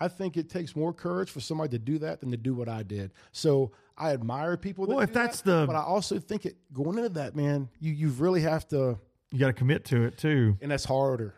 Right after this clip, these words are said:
Speaker 1: That's hard.
Speaker 2: Well, I think if you, if you're at a point in your life, like, again, that hard stop,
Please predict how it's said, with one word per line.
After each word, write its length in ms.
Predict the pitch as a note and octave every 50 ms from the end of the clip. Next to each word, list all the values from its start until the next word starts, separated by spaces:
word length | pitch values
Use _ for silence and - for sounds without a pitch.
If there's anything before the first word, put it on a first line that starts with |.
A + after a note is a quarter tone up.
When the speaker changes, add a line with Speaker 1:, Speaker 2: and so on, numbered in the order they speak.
| - -
Speaker 1:
That's 120 | B2+ -
hard. 400 | - - A#2 A#2 A2+ G#2+ G#2+ G2+
Speaker 2:
Well, 100 | B2+ D#3
I 40 | F#3+
think 220 | - B3 A#3+ D#3+
if 140 | G3+ F3 -
you, 300 | D#3+ F3 E3+ E3 D3+ - - -
if 140 | C#3 A2+ C#3+
you're 140 | E3 E3
at 80 | D3+ C3+
a 40 | B2
point 220 | - C#3+ C#3+ C#3
in 40 | C#3+
your 100 | B2 B2+
life, 240 | B2+ B2 A#2+ A2+ G#2
like, 220 | B2 A2+ A2 - _ _ _ _ _ _ _ _ _ _ _ _ _ _ _ _ _ _ _ _ _ -
again, 680 | C3 A2+ G#2+ C3 C#3+ C#3 C3 A#2 A2 A2 A2 A2+ A2 -
that 200 | - A2+ A2+ - -
hard 400 | - - C3 B2 B2 A#2 G#2 G2
stop, 540 | - - - G2+ G#2+ C3+ D3+ - - _